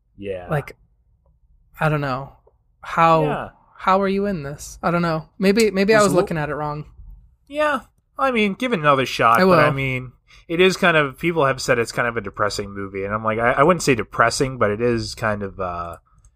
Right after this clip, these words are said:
Speaker 1: you know, it, it feels like a slap in the face. Um,
Speaker 2: Mm.
Speaker 1: also, was Laura Dern in this? I can't
Speaker 2: She
Speaker 1: remember.
Speaker 2: was.
Speaker 1: It's been a few years.
Speaker 2: She was his
Speaker 1: She
Speaker 2: wife.
Speaker 1: is first wife or whatever?
Speaker 2: Yeah.
Speaker 1: Yeah.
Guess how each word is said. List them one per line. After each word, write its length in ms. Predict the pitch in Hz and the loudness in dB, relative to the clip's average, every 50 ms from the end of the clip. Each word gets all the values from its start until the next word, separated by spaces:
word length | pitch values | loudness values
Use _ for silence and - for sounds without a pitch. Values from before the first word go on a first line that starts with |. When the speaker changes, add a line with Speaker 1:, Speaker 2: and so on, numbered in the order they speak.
| _ _ _ _ _ _ _ | _ _ _ _ _ _ _
Speaker 1:
you 120 | - 117 110 | -10 -8 -6
know, 320 | 101 90 85 85 85 - _ _ _ _ - | -6 -8 -10 -12 -14 -18 _ _ _ _ -14
it, 160 | 110 110 123 | -14 -12 -10
it 120 | 107 - - | -10 -4 0
feels 220 | 151 139 127 120 | 2 2 4 4
like 80 | 123 110 | 2 -2
a 60 | 110 | -2
slap 340 | - - 127 107 107 - - | -2 2 4 4 4 2 0
in 80 | 110 | -4
the 80 | 107 98 | -8 -6
face. 540 | - 123 113 107 110 107 - - - - - _ - - - | -4 -2 0 0 0 -2 -4 -8 -10 -12 -12 _ -10 -4 0
Um, 580 | 120 117 117 110 113 110 110 110 110 107 104 - - | 2 2 4 4 4 2 0 -2 -4 -12 -14 -10 -6
Speaker 2:
Mm. 420 | 185 165 165 160 156 156 151 147 - - - - - - - | -4 -2 -2 0 -2 -2 -4 -6 -8 -14 -20 -20 -20 -8 -2
Speaker 1:
also, 260 | 156 170 185 - 214 | 2 2 2 2 2
was 160 | 170 147 120 | 0 0 -2
Laura 280 | 120 127 185 254 294 311 196 | 0 2 4 4 4 2 0
Dern 300 | - 107 110 117 117 127 | -2 -2 -2 -2 -2 -4
in 120 | 139 143 | -6 -6
this? 180 | 170 214 208 - | -6 -8 -8 -8
I 60 | 104 | -8
can't 140 | - - - | -6 -2 0
Speaker 2:
She 60 | 196 | 2
Speaker 1:
remember. 280 | 180 175 165 160 151 147 | 4 4 4 4 4 2
Speaker 2:
was. 80 | 147 147 | 0 -2
Speaker 1:
It's 80 | - | -6
been 80 | 135 131 | -8 -10
a 60 | 117 | -10
few 160 | - 120 101 95 92 95 | -10 -12 -14 -14 -14 -14
years. 260 | 95 92 92 90 - | -14 -14 -16 -14 -10
Speaker 2:
She 120 | - - 180 | -4 0 2
was 180 | 175 170 160 - | 4 4 4 2
his 120 | 175 151 | 0 0
Speaker 1:
She 80 | - 151 | 2 2
Speaker 2:
wife. 240 | 147 147 147 143 143 | 2 4 4 2 0
Speaker 1:
is 240 | 151 - - - - - - _ _ _ _ _ _ _ - | -2 -4 -8 -14 -16 -20 -20 _ _ _ _ _ _ _ 0
first 340 | - 160 165 165 - - | 2 2 2 2 -2 -6
wife 360 | 156 151 156 185 196 - - 156 | -2 -2 -2 -2 -4 -8 -12 -10
or 140 | 147 147 | -10 -6
whatever? 300 | 151 160 156 160 165 190 | -6 -6 -6 -6 -4 -2
Speaker 2:
Yeah. 300 | 170 151 139 131 131 135 - _ - _ _ _ _ _ _ _ _ _ _ _ _ _ | 0 2 2 2 2 0 -4 _ -20 _ _ _ _ _ _ _ _ _ _ _ _ _
Speaker 1:
Yeah. 420 | 95 95 92 92 92 90 90 87 | -18 -16 -14 -14 -14 -14 -14 -16